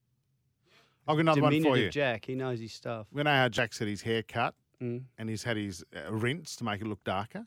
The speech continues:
Speaker 1: on the
Speaker 2: No, he
Speaker 1: weekend.
Speaker 2: hasn't.
Speaker 1: It, true or false? Has
Speaker 2: Mm.
Speaker 1: Jack had a spray tan today? He looks a bit
Speaker 2: <laughs>
Speaker 1: darker.
Speaker 2: No,
Speaker 1: he, he was
Speaker 2: no.
Speaker 1: very white yesterday
Speaker 2: He
Speaker 1: with the
Speaker 2: was
Speaker 1: new look.
Speaker 2: embarrassed or something. He was a bit red in the face.
Speaker 1: Right.
Speaker 2: His, when he, when he spoke to you, something happened. Like, you were probably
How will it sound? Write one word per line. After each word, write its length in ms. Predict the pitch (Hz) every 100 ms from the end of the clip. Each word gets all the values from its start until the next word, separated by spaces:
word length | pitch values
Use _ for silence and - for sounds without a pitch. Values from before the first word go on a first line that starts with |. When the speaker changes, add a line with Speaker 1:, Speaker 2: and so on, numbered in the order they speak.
| -
Speaker 1:
on 60 | -
the 60 |
Speaker 2:
No, 60 | 98
he 60 | 98
Speaker 1:
weekend. 180 | 107
Speaker 2:
hasn't. 320 | - 110 117 202 _ _ _ _ _
Speaker 1:
It, 140 | - 143 -
true 180 | 175 170
or 60 |
false? 600 | 120 170 120 175 - - -
Has 180 | 151 135
Speaker 2:
Mm. 60 | 127
Speaker 1:
Jack 260 | 226 226
had 120 | 226
a 40 | 185
spray 360 | - 160 165
tan 280 | 185 160 139
today? 240 | 107 92 110
He 60 |
looks 340 | 147 185 - - -
a 60 |
bit 160 | 147 165
Speaker 2:
<laughs> 40 |
Speaker 1:
darker. 440 | 190 165 185 - 196
Speaker 2:
No, 100 | 160 131 123
Speaker 1:
he, 220 | 151 170
he 80 | 175
was 120 | 131
Speaker 2:
no. 100 | 202
Speaker 1:
very 340 | 240 233 139
white 220 | 180 208
yesterday 480 | 170 151 - 147 120
Speaker 2:
He 180 | 135 160
Speaker 1:
with 80 | 156
the 60 | 160
Speaker 2:
was 80 | 131
Speaker 1:
new 60 | 139
look. 140 | - -
Speaker 2:
embarrassed 600 | 139 131 135 135 120 -
or 60 |
something. 380 | 117 123 123 127
He 80 | 123
was 100 | 120
a 40 |
bit 120 | 131 135
red 160 | 143
in 80 | 139
the 80 | 127
face. 500 | - 135 117 110 107
Speaker 1:
Right. 120 | 104 95 _ _
Speaker 2:
His, 160 | 143 139 -
when 220 | 127 123
he, 120 | 117 110
when 140 | 131
he 60 | 120
spoke 300 | - 123 117
to 120 | 113
you, 320 | 117 151 180
something 380 | - 156 143 113
happened. 400 | 113 117 170 180
Like, 340 | 127 120 113 - _ _ -
you 120 | 127
were 60 | 110
probably 680 | - 127 113 120 117 107